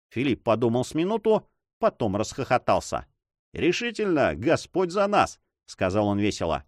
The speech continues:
«Теперь я понимаю все». «Что вы понимаете?» — с любопытством спросил Петриан. «Вот в чем дело. Некоторое время тому назад нас уведомили,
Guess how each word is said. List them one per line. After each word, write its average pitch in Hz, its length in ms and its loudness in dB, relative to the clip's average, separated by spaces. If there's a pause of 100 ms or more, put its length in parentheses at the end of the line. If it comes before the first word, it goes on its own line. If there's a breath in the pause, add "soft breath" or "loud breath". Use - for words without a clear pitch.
(280)
«Теперь 95 420 -2
я 143 160 2
понимаю 196 560 0
все». 147 360 2 (420)
«Что - 420 -2
вы 190 140 0
понимаете?» — 107 800 -2 (260)
с - 100 -20
любопытством 107 800 -2
спросил 95 540 -4
Петриан. 85 540 -2 (420)
«Вот 214 300 2
в - 60 -20
чем 160 240 0
дело. 120 380 4 (300)
Некоторое 131 640 0
время 151 260 0
тому 135 280 0
назад 160 420 2
нас 107 240 -2
уведомили, 190 640 2